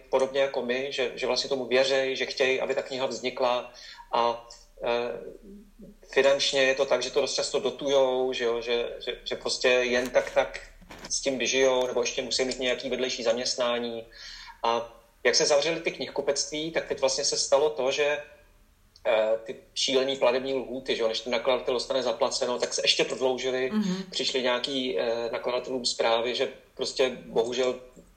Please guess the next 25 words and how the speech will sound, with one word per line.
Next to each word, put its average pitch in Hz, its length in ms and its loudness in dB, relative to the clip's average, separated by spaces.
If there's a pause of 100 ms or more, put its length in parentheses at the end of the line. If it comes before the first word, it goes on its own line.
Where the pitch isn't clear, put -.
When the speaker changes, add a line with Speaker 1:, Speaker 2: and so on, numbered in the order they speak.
(260)
Speaker 1:
máme 127 180 4
Speaker 2:
Mhm. - 120 0
Speaker 1:
zavřeno, 123 260 0
tak 120 100 -4
vám 123 140 2
nezaplatíme 120 540 2
vůbec. 123 500 -2 (520)
Jo, 131 120 2
že, 143 280 2 (480)
že 123 100 4
vlastně 143 320 4
ti 156 100 0
jako 151 180 2
došlo, 156 680 0 (280)
že 139 480 4 (240)
trh 165 280 0
s - 60 2
knihama 143 720 2
je 127 140 -2
úplně 139 320 2
stejný 139 480 4
jako 143 180 0
trh 151 200 -2
s 113 140 -4
botama, 139 760 0